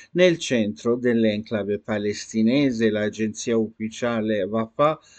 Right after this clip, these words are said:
ha poi riportato di attacchi israeliani anche a Nuseirat. Questo mentre almeno altre ottantanove persone sono state uccise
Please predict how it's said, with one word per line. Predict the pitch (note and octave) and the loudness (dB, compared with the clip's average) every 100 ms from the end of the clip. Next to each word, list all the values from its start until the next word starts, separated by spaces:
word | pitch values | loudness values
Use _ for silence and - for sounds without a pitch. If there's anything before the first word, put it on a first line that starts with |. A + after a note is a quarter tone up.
| - - _ | -20 -20 _
ha | A#2+ A#2+ | -4 0
poi | C3+ C#3 | 2 4
riportato | A2+ A#2+ B2 B2+ - C3 B2+ B2 G#2 G2+ - G#2+ G2+ | 2 2 0 -2 -2 -2 -2 -2 -2 -4 -2 0 -2
di | G#2+ G2+ A2 G#2+ | -4 -2 0 0
attacchi | G#2 - - A#2 A2+ - A2 G2+ - C3 | -2 -6 -4 -4 -6 -4 -4 -4 -2 0
israeliani | C#3+ C3 C#3+ C#3+ C3 G#2 F#2 F2+ G#2 A2+ - | 0 2 2 2 2 0 -2 -6 -4 -4 -4
anche | A#2 A#2 A#2 - A#2+ G#2+ | -2 -2 -4 -4 0 0
a | - G#2 G#2 - A#2 | -2 -6 -6 -2 0
Nuseirat. | A#2 A#2+ - D3 D#3 D#3+ C#3+ A#2 A2 - G#2 F2+ _ _ _ _ _ | 2 0 -2 0 2 4 4 4 0 -4 -6 -6 _ _ _ _ _
Questo | D3 C#3 D#3 | -4 -2 -2
mentre | D3 D3 D#3 D3+ C3+ C3+ C3+ | 0 2 0 -2 2 4 4
almeno | - A#2+ B2 B2 D3 D3 C3+ B2+ - - | 2 0 2 2 0 2 2 2 -2 -2
altre | C#3+ D#3+ D#3+ A#2 A2+ A2+ G2+ | 2 4 2 0 -2 2 2
ottantanove | A#2 A#2+ - D3 D3+ E3 D#3+ D#3+ E3+ E3+ | 0 -2 0 0 2 2 2 2 2 2
persone | D#3 C#3+ - E3+ D#3+ C3 | 2 0 0 0 0 0
sono | - D3+ | -2 -2
state | C#3+ - D3+ - | -4 -2 -4 -2
uccise | D3+ B2 - - F3 A#2+ A#2 G#2 | -2 -2 -4 -2 -2 0 0 0